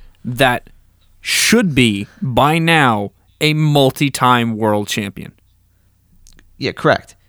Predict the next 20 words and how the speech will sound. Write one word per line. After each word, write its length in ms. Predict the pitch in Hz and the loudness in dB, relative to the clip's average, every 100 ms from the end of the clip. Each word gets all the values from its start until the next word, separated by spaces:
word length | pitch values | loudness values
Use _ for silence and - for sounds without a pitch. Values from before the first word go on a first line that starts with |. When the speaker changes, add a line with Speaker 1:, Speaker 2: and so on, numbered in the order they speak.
| _ | _
Speaker 2:
He's 200 | 127 117 | -8 -6
just 140 | 120 | 0
not. 300 | 135 113 - _ _ _ | 0 0 -6 _ _ _
Speaker 1:
Yeah. 160 | 131 117 | -2 0
Speaker 2:
And 140 | 135 127 | 0 0
it's 180 | 127 | -2
because, 420 | - 139 160 147 - | -4 -4 2 2 2
unfortunately, 880 | 135 - 156 147 143 127 117 123 117 - - | -2 0 2 2 0 -2 -2 -2 -4 -18 -10
and 120 | - 127 | -6 -6
it, 120 | - | -4
it's, 260 | 127 120 - _ _ - | -6 -6 -10 _ _ -6
has 200 | 135 127 | -2 0
nothing 800 | 139 151 151 - 156 147 151 151 _ _ _ _ _ _ 147 - _ - | 2 2 0 0 -2 0 -4 -12 _ _ _ _ _ _ -20 -20 _ 0
bad 280 | 143 147 147 | 4 4 2
to 80 | |
say 160 | 139 151 | 0 0
about 200 | 143 139 | 2 0
Cesaro. 480 | 127 135 170 139 101 | 2 2 2 2 -2
It's 120 | 123 - | -4 -2
just, 200 | 147 | -4